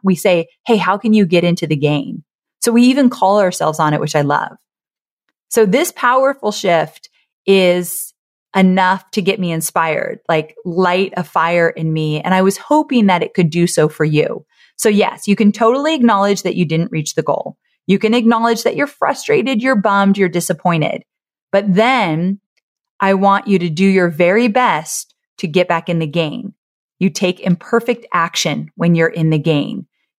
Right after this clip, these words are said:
You don't always have all the answers, but you get into action to get more clarity. Remember,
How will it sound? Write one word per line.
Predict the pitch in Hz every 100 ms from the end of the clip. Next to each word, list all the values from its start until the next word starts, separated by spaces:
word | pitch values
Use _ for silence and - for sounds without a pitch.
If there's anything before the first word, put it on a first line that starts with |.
| -
You | 185 196 185 175 - 170
don't | 208 214 226
always | - 214 226 226
have | 220 196 190 -
all | 185
the | 196 214 -
answers, | 208 208 165 156 151 - _
but | -
you | 190 175
get | 196 196
into | 208 220
action | 170 160 - 170
to | 156
get | -
more | 160 156
clarity. | - 175 165 156 - - _ _ _
Remember, | 180 196 233 175 - -